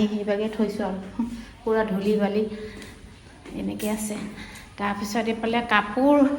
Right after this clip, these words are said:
ধুওঁ এতিয়া। বতৰটো ইমান এটা ভাল নহয়, তে বুলি ধুওঁ কেইটামান কাপোৰ। এইয়া, তিয়াই থৈছোঁ কাপোৰ।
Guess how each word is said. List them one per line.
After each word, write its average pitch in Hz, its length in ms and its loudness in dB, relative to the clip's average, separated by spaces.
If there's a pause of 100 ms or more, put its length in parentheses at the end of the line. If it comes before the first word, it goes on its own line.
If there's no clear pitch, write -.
(560)
ধুওঁ 240 240 8
এতিয়া। 233 280 4 (260)
বতৰটো 254 540 2
ইমান 262 240 8
এটা 262 160 2
ভাল 220 240 -2
নহয়, 254 280 4 (540)
তে - 180 -2
বুলি 233 260 2
ধুওঁ 208 240 6
কেইটামান 214 520 4
কাপোৰ। 208 300 0 (1300)
এইয়া, 208 420 -4 (840)
তিয়াই 240 320 -4
থৈছোঁ 233 360 -4 (260)
কাপোৰ। 233 320 -8